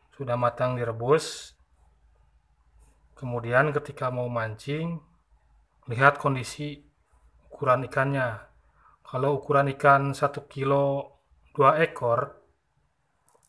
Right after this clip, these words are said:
<clears throat> bisa ditambahkan deo sedikit saja. Kalau ikannya ukuran satu kilo ke atas, sudah cukup saja, tinggal ditambahkan keroto.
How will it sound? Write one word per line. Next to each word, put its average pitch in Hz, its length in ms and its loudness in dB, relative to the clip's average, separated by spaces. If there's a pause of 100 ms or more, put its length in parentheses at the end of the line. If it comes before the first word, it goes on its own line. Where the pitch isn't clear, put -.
(180)
<clears throat> 180 440 -4
bisa 135 200 -8
ditambahkan 139 960 0 (1300)
deo 127 240 0
sedikit 135 320 -6
saja. 127 560 0 (180)
Kalau 135 540 -4
ikannya 139 400 -4
ukuran 135 640 2 (1200)
satu 135 240 -8
kilo 139 400 -2
ke 147 80 -4
atas, 131 720 0 (380)
sudah 131 480 -2
cukup - 320 -10
saja, 143 560 -2
tinggal 135 400 0
ditambahkan 127 640 -2
keroto. 135 560 0